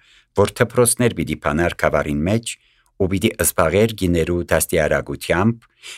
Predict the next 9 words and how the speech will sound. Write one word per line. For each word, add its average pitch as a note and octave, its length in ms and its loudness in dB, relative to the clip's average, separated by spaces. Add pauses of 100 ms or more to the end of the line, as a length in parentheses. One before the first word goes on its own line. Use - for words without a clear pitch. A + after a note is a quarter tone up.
գիներու G#2+ 460 4
պիտի A2 220 0
սորվեսներ D#2+ 640 0
քրել, G2 480 2
կարդալ, F2 640 0 (380)
քրահաշիվ F#2 680 2
անել A#2 280 4 (200)
ու G#2 260 -2
գրոնք։ C#2 580 -4